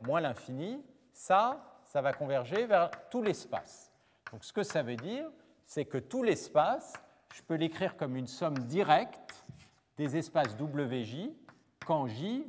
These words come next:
va de moins l'infini à plus l'infini. Et ces espaces, ils sont tous orthogonaux les uns par rapport aux autres, parce que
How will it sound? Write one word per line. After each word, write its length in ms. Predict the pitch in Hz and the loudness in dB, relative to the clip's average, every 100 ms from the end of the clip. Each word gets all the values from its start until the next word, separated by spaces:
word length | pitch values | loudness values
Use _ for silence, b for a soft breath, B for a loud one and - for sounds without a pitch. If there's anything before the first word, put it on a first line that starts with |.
| 156 | 2
va 280 | 165 185 220 - - | 4 4 0 -10 -8
de 120 | 123 | -4
moins 180 | 135 160 | 0 0
l'infini 560 | 190 165 - 165 190 262 - - | 0 -4 -6 -8 -8 -10 -16 -6
à 80 | 165 | -4
plus 260 | - 208 - | -4 -6 -6
l'infini. 300 | 170 - 104 - _ _ _ _ _ _ _ _ _ _ _ _ _ _ - | -8 -8 -12 -14 _ _ _ _ _ _ _ _ _ _ _ _ _ _ -4
Et 80 | 170 | 0
ces 280 | 165 170 131 | 0 0 -2
espaces, 380 | 151 - 254 - | -2 0 -2 -2
ils 80 | 208 | -6
sont 160 | 196 | -8
tous 280 | 190 262 - | -6 -8 -2
orthogonaux 720 | 208 - 202 165 185 185 214 | -4 0 -2 0 0 0 -2
les 260 | 240 175 139 | -2 -2 0
uns 120 | 208 | 0
par 160 | 208 175 | 2 2
rapport 220 | 170 185 | 2 4
aux 160 | 185 185 | 4 4
autres, 320 | 180 131 - B B _ | 2 0 -10 B B _
parce 220 | 135 - | -2 -2
que 260 | - 139 | 0 0